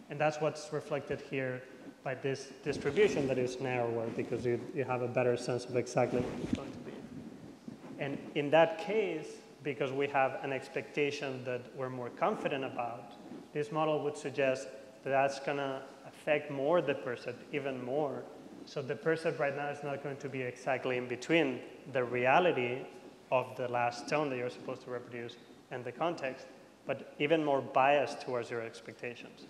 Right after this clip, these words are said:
and further away from reality. So you see there's a balance from,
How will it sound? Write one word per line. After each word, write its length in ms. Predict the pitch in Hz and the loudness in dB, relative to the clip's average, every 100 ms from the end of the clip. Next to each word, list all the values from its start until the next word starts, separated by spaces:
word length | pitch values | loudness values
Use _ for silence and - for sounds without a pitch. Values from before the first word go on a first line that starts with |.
| - 143 | -10 -6
and 180 | 131 - | -4 2
further 320 | 147 139 131 | 4 6 6
away 160 | 123 120 | 4 0
from 200 | 127 120 | -4 -4
reality. 380 | 117 113 117 113 - | -4 -4 -6 -10 -12
So 140 | - | -4
you 120 | 127 131 | 0 4
see 120 | 156 | 4
there's 320 | 143 143 - | 4 2 0
a 20 | |
balance 460 | 120 127 131 127 120 | 0 2 2 0 -4
from, 320 | 135 120 | -6 -6